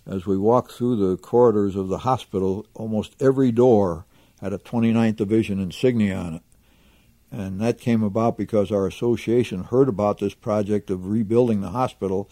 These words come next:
and they sent over a lot of money. So the wards, the operating rooms, all twenty-ninth. And then as a climax to our day in Saint Lo, they took us into this big hall, and they had every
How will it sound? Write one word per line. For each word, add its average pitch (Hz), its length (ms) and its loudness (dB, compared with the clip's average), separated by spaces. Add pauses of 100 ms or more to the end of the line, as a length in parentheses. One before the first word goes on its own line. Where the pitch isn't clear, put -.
(300)
and 98 180 -10
they 101 100 -4
sent 110 220 -6
over 107 240 0
a 87 80 -4
lot 113 260 0
of 113 80 -2
money. 110 360 -4 (840)
So - 120 -14
the 98 160 -10
wards, 117 720 2
the 90 300 -8 (200)
operating 120 540 0
rooms, 113 420 -2
all 117 320 0
twenty-ninth. 107 720 -4 (560)
And 92 180 -10
then 117 460 -2 (240)
as 104 220 -6
a 98 240 -4
climax 123 680 -2
to 98 140 -6
our 92 180 0
day 107 400 -2
in 107 100 -2
Saint 113 300 -2
Lo, 113 340 0 (400)
they 85 100 -10
took - 220 -8
us 107 140 -4
into 107 180 -2
this 98 200 -4
big 127 260 2
hall, 117 540 2
and 92 160 -10
they 113 140 0
had 101 280 -4
every 127 400 2